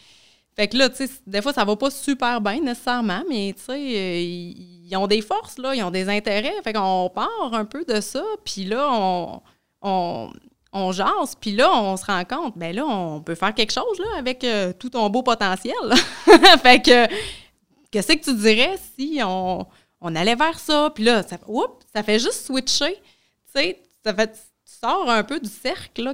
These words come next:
qui, qui, qui, des fois, qui peut être un peu, euh, déprimant, là. <laughs> Puis là, oups, on crée du mouvement.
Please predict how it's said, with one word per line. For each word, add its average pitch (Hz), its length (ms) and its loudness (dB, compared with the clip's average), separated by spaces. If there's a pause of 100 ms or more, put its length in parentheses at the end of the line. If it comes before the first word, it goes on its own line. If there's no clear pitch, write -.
(100)
qui, 190 440 -6
qui, 185 220 -14
qui, - 120 -8
des 185 160 -2
fois, 262 300 -4
qui - 140 -16
peut 196 120 -6
être 202 180 -4
un 175 140 -2
peu, 240 320 -4
euh, 185 300 2
déprimant, 196 480 -2 (160)
là. 320 120 2 (280)
<laughs> 415 320 -8
Puis 196 80 -4
là, 247 400 6
oups, 254 280 -6
on 202 200 0
crée 311 220 0
du 254 140 0
mouvement. 226 420 4